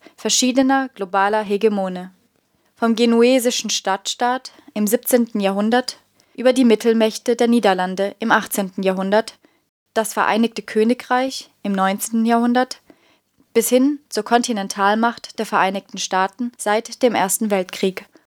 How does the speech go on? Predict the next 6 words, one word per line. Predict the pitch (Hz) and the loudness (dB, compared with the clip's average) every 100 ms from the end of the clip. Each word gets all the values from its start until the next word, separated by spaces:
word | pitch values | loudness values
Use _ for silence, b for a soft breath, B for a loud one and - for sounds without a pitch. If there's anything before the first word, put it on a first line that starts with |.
| - | -6
und | 214 208 | -2 0
womöglich | 202 202 220 262 262 - _ - | 2 2 0 -2 -4 -8 _ -12
Chinas | - 214 226 247 - - | -6 0 0 0 -2 -6
im | - 226 | -4 0
einundzwanzigsten | 190 202 - 202 214 - 226 | 0 0 -2 -2 -4 -6 -2
Jahrhundert. | 214 190 180 180 - | -2 -4 -6 -10 -16